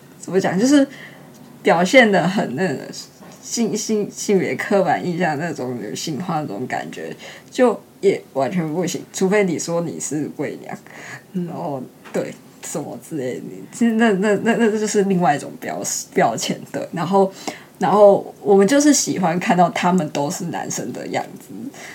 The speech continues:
Speaker 1: 就是他们都是自己的样子，然后再喜欢彼此。然后，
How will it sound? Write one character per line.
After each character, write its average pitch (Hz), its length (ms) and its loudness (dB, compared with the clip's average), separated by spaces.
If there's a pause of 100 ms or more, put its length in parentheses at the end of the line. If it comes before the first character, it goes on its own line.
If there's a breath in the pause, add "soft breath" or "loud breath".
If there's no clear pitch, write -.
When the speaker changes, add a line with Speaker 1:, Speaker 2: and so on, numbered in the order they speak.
Speaker 1:
就 185 80 -2
是 185 140 4
他 - 200 2
们 202 120 4
都 175 160 2
是 175 80 2
自 - 180 -12
己 - 220 -14
的 69 140 -14
样 - 140 -8
子， - 280 -20 (160)
然 156 180 -6
后 175 220 -2
再 - 260 2
喜 - 220 -6
欢 - 200 -8 (100)
彼 - 80 -14 (140)
此。 - 220 -12 (340 loud breath)
然 170 160 0
后， 175 440 4